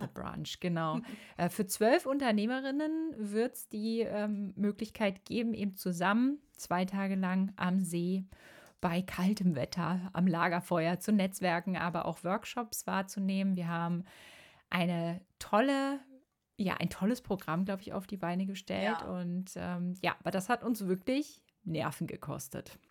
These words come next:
Speaker 1: und viel Arbeitszeit.
Speaker 2: Viel Arbeitszeit, äh, ja, auch vor allem, äh, du warst ja da auch wieder in der Federführung, das darf man ja auch mal anerkennen, ne? Also, äh,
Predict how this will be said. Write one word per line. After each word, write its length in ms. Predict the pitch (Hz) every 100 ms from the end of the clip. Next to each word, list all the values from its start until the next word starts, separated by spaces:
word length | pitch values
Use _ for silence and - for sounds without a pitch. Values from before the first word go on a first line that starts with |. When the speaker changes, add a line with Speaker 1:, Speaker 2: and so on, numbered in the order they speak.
| _
Speaker 1:
und 140 | 208 185
viel 280 | - 165 -
Arbeitszeit. 640 | 139 139 - - - - - _ _ _
Speaker 2:
Viel 340 | - - 240 233
Arbeitszeit, 960 | 185 196 233 349 - 254 240 302 - -
äh, 140 | 214 214
ja, 300 | 196 190 233
auch 160 | 208 226
vor 200 | 233 196
allem, 400 | 202 208 202 202
äh, 400 | 202 196 190 185 - - - _ -
du 120 | 214
warst 260 | 214 208
ja 100 | 220
da 220 | 196 185 196
auch 200 | 262 220
wieder 480 | 208 202 202 226
in 80 | 214
der 120 | 208
Federführung, 800 | 208 254 262 185 - 202 202 226
das 140 | 202 190
darf 140 | 196
man 160 | 196 185
ja 160 | 175
auch 60 | 190
mal 120 | 202
anerkennen, 680 | 208 233 165 - 175 214 254
ne? 280 | 180 233 254
Also, 720 | 180 185 180 180 180 180 180
äh, 240 | - 180